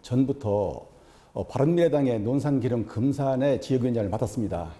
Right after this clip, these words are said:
맡으면서 제가 논산시장에 출마를 하였습니다. 저희 이러한 준비는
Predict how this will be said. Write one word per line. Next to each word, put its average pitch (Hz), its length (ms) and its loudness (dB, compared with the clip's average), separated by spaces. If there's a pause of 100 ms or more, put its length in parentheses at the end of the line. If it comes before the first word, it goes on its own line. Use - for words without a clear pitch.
(140)
맡으면서 113 760 -2
제가 101 200 -2
논산시장에 113 800 -4
출마를 113 560 -2
하였습니다. 101 480 -4 (880)
저희 156 240 2
이러한 165 220 4
준비는 139 640 0